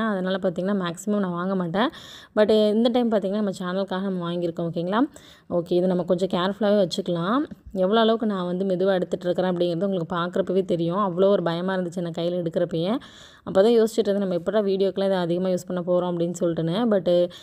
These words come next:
வீடியோக்கு யூஸ் பண்ணிடலாம். But நம்ம அதை க்ளீன் பண்ணி எடுத்து வைக்கிறப்ப தான் கொஞ்சம் கேர்ஃபுல்லா ஹேண்டில் பண்ணணும், ஓகேங்களா? கண்ணாடி பவுல் பத்தி உங்களுக்கு தெரிஞ்சது தான். But என்னன்னா, இந்த மாதிரி பவுல்ஸ் வந்து நம்ம இதுக்கு முன்னாடி வாங்கினது இல்லையா? அதனால புதுசா பார்க்கும்போது நல்ல ஒரு ஹாப்பியா இருந்தது. எந்த ஒரு பொருளுமே புதுசா வாங்கும்போது நமக்கு பிடிக்கும் இல்லையா? அந்த மாதிரி தான்.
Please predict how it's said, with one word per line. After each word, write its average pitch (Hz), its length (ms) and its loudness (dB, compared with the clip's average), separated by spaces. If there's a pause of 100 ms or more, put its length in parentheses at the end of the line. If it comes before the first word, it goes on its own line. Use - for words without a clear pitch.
(240)
வீடியோக்கு 254 380 4
யூஸ் 220 160 0
பண்ணிடலாம். 202 460 -2
But 196 120 -2
நம்ம 190 180 -4
அதை 180 120 -2
க்ளீன் 233 300 0
பண்ணி 208 180 0
எடுத்து 180 240 0
வைக்கிறப்ப 185 320 0
தான் 262 140 4
கொஞ்சம் 202 280 2
கேர்ஃபுல்லா 185 480 -2 (100)
ஹேண்டில் 170 240 -4
பண்ணணும், 165 260 -4
ஓகேங்களா? 185 580 -2
கண்ணாடி 196 300 0
பவுல் 190 180 0
பத்தி 180 180 0
உங்களுக்கு 185 320 -2
தெரிஞ்சது 185 260 0
தான். 196 280 0
But 185 140 2 (580)
என்னன்னா, 254 340 4
இந்த 233 160 2
மாதிரி 190 160 2
பவுல்ஸ் 202 240 2
வந்து 214 140 -2
நம்ம 202 160 0
இதுக்கு 180 200 -2
முன்னாடி 190 240 0
வாங்கினது 190 420 0
இல்லையா? 165 260 0
அதனால 196 280 0 (120)
புதுசா 220 260 0
பார்க்கும்போது 190 680 0
நல்ல 220 300 4
ஒரு 190 140 4
ஹாப்பியா 180 420 0
இருந்தது. 170 320 -2
எந்த 196 220 0
ஒரு 202 160 0
பொருளுமே 190 340 0
புதுசா 190 280 -2
வாங்கும்போது 180 420 0
நமக்கு 190 240 -2
பிடிக்கும் 185 320 -2
இல்லையா? 180 260 0
அந்த 180 180 0
மாதிரி 180 240 0
தான். 196 240 0